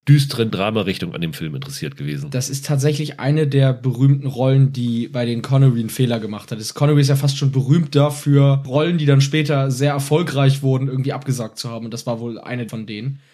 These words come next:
Speaker 2: Und ich hatte mal gelesen, dass das dann am Ende der Grund war, warum er dann Jagd auf Rote Oktober machen konnte. Sonst hätte er den nämlich nicht drehen können.
Speaker 1: Stimmt, das war auch in neunzehnhundertneunzig.
Speaker 2: War auch
Speaker 1: Ja, ja.
Speaker 2: neunzehnhundertneunzig,
Speaker 1: Ja.
Speaker 2: ja.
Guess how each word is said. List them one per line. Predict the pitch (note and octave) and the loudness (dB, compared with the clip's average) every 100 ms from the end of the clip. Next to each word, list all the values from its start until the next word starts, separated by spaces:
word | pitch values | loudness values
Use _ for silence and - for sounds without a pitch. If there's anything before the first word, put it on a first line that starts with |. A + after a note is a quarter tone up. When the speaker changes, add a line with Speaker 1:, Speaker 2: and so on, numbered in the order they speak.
| _ | _
Speaker 2:
Und | C#3 | 2
ich | C#3 | 2
hatte | F#3 | 2
mal | F#3 E3+ | 0 0
gelesen, | D#3+ E3+ E3 | 0 0 0
dass | D3 C#3 | -2 -2
das | D#3 D3 | -2 -2
dann | D#3 D3 | 0 -2
am | |
Ende | C#3 D3 | -2 0
der | C#3 | 0
Grund | C3+ C3 C#3+ | 2 2 2
war, | C#3+ | 0
warum | C3 C3+ | 0 2
er | C#3 | 2
dann | C3 | 2
Jagd | C3+ C#3 | 2 2
auf | C#3 | 0
Rote | C#3 C3+ | 0 0
Oktober | B2+ D3+ C#3 | -2 -2 -2
machen | A2 G2+ | -4 -12
konnte. | G2+ G2+ G2 | -16 -16 -14
Sonst | G2+ G#2 | -14 -10
hätte | A#2+ | -8
er | A#2 | -6
den | A#2+ | -6
nämlich | A#2 A2+ - | -6 -8 -10
nicht | - | -12
drehen | A#2+ A2+ | -10 -10
können. | - F#2+ | -12 -12
Speaker 1:
Stimmt, | G2 C#3+ D3 | 0 2 2
das | - | 0
war | G#2 A2+ | -2 -2
auch | B2+ | -4
in | D3 | -4
neunzehnhundertneunzig. | G2+ G2+ F#2+ F#2+ C3+ C#3 C#3 | -6 -8 -10 -4 -2 2 4
Speaker 2:
War | |
auch | A2+ | 4
Speaker 1:
Ja, | |
ja. | B2 G2 | 4 0
Speaker 2:
neunzehnhundertneunzig, | A#2 A2+ G#2+ | -4 -8 -8
Speaker 1:
Ja. | G2+ | -8
Speaker 2:
ja. | G2 | -8